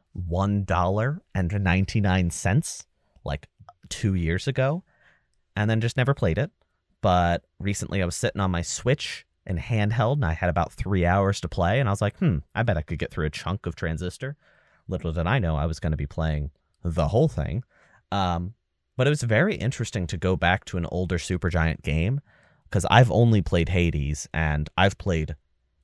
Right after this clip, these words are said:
many, many, many hours, like, dozens of hours of Hades, so I didn't know how I would feel going back to this older game.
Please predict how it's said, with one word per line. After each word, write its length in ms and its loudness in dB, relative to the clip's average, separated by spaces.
many, 420 2
many, 240 4
many 260 2
hours, 680 -4
like, 180 -6
dozens 440 2
of 100 -4
hours 260 -4
of 80 -12
Hades, 380 -6
so 180 -8
I 80 0
didn't 260 -2
know 140 0
how 240 0
I 80 2
would 160 -2
feel 240 -4
going 280 -4
back 340 -2
to 120 -10
this 160 -8
older 280 -6
game. 320 -10